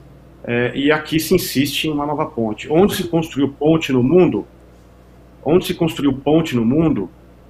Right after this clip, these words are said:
é, houve arrependimento, né? Hoje, em New Jersey, está se macaqueando, se erguendo a ponte. É, em Shanghai, é túnel por onde passa a embarcação. Em Melbourne, tem uma ponte que liga a cidade ao aeroporto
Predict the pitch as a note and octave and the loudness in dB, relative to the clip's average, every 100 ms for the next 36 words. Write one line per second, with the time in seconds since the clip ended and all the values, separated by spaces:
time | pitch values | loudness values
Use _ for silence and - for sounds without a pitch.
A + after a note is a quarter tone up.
0 | - - - A#2+ A#2+ B2 A#2+ - - - | -20 -20 -4 0 2 0 -2 -6 -18 -20
1 | - - - - - - D#3+ E3+ D#3 D#3 | -20 -20 -20 -20 -10 2 4 6 4 2
2 | D#3 D3 C3+ G#2+ E2 - - - - - | 0 0 0 -2 -6 -14 -20 -20 -20 -20
3 | - - - G2 B2+ A2+ C3+ C#3+ A2+ G#2 | -20 -20 -18 -10 -6 -4 -2 -2 -4 -8
4 | G#2 A2+ B2 G#2+ A#2+ B2 - G#2+ A2 A2 | -6 -2 0 0 0 -2 -4 -8 -8 -4
5 | B2 B2+ B2+ D3 - B2 C#3 D3+ B2+ G2 | -2 0 -2 -4 0 2 4 2 2 -2
6 | - - - G2+ C3 E3+ D3 B2 A#2+ C#3 | -8 -14 -14 -4 2 4 2 0 0 -2
7 | D#3+ - - - - - - - - - | -2 -8 -16 -20 -20 -20 -20 -20 -20 -20
8 | - - A2 A2 A2 G#2 G2 - - - | -20 -6 -2 0 2 0 -4 -12 -20 -20
9 | - - A#2+ - D3 B2+ C3+ C#3 A#2+ G2 | -20 -12 -6 0 0 2 4 4 4 -2
10 | - - D3 C3+ - F3 E3 D#3 B2+ A#2 | -8 -4 -2 -2 2 2 2 0 -4 -6
11 | B2 A2+ A2+ A2+ G#2+ G#2+ - - C3 C3+ | -6 -8 -8 -8 -10 -12 -18 -10 -6 -6
12 | B2+ - - - - B2+ C3+ D#3 F#3 C3 | -10 -18 -20 -20 -8 -2 2 4 2 2
13 | A#2 G#2+ - D3+ C#3+ C3 D3+ D#3+ C#3 - | 0 -2 -2 -2 0 0 0 0 -2 -8
14 | B2 B2+ C3+ B2+ - G#2 C#3 C#3 B2+ B2 | -4 -2 -2 -4 -6 -2 0 0 0 -2
15 | A2+ G#2 - C3+ B2+ - | -2 -4 -4 -4 -4 -8